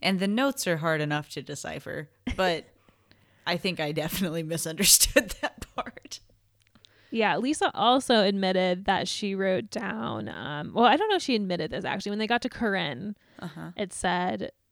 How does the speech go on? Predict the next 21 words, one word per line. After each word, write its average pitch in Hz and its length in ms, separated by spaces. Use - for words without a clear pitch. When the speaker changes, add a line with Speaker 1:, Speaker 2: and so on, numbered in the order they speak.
Speaker 2:
"Too 330 280
skinny 294 360
for 214 200
me 208 500
and 185 200
muscular." 190 680
And 180 400
you 180 120
saw - 200
Lisa, - 440
like, - 220
look - 240
down, 214 540
um, 190 600
look 202 180
kinda - 200
guilty. - 460
Speaker 1:
<clears throat> - 160
Speaker 2:
Um, 190 580
I 311 160
just, 359 200